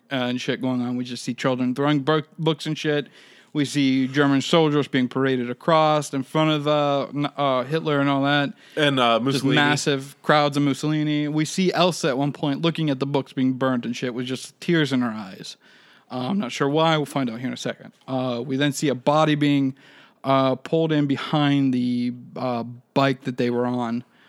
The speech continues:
Speaker 1: Um, we see Indy come out in full Nazi garb and everything. Uh, we see Henry come up beside him, and I can't remember what he says. Uh, w-, but then we cut to, back to Elsa.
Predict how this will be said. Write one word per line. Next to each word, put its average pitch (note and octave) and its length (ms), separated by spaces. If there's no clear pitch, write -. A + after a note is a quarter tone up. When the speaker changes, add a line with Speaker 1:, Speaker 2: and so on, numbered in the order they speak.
Speaker 1:
Um, C3 460
we B2+ 80
see B2+ 400
Indy D3 220
come C#3 220
out B2+ 340
in B2+ 180
full C3+ 280
Nazi C3 420
garb B2 340
and A#2+ 120
everything. A#2 420
Uh, B2 340
we B2+ 80
see B2 220
Henry C3 300
come C3+ 180
up B2 160
beside D3+ 420
him, D3 480
and A#2 320
I C3+ 100
can't E3 200
remember D3+ 220
what C3+ 100
he B2+ 60
says. A#2 580
Uh, C3 260
w-, C3 280
but C3 180
then C#3+ 120
we C#3 100
cut C#3+ 240
to, - 180
back C#3+ 360
to C#3 280
Elsa. C#3 600